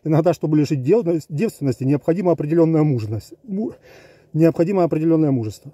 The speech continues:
Так вот, это мужество оказалось только у Украины. И это важно, это правда важно. Это публично произошло на глазах всего мира. Так что, а вы мне про то, что потери.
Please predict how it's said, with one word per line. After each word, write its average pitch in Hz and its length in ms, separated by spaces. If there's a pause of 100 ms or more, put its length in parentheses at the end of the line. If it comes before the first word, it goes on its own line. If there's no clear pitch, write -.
(180)
Так 135 160
вот, 160 120
это 147 160
мужество 175 420
оказалось 151 380
только 190 220
у 190 60
Украины. 180 420
И 139 100
это 160 220
важно, 147 460
это 143 200
правда 156 400
важно. 123 340
Это 151 240
публично 175 540
произошло 143 460
на 151 120
глазах 147 320
всего 180 300
мира. 120 340 (1900)
Так 190 180
что, 196 160
а 185 80
вы 254 120
мне 185 180
про 160 180
то, 156 140
что 151 120
потери. 113 460